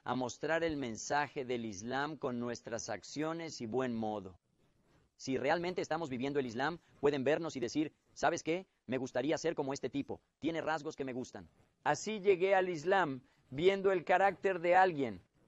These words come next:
no por discutir sobre lo que dice el Islam sobre, tú sabes,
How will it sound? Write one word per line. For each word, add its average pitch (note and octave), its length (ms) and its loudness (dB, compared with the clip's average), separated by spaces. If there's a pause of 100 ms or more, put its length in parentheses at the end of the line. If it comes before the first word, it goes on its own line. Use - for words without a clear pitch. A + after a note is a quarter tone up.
(160)
no F#3+ 320 2
por G#3 180 4
discutir F#3 640 -2
sobre F3+ 360 -2
lo E3+ 180 2
que E3+ 140 -2
dice G3 340 -4
el F3+ 100 -2
Islam F3 420 -2
sobre, F3+ 460 -2 (480)
tú G#3+ 100 -10
sabes, D#3+ 460 -2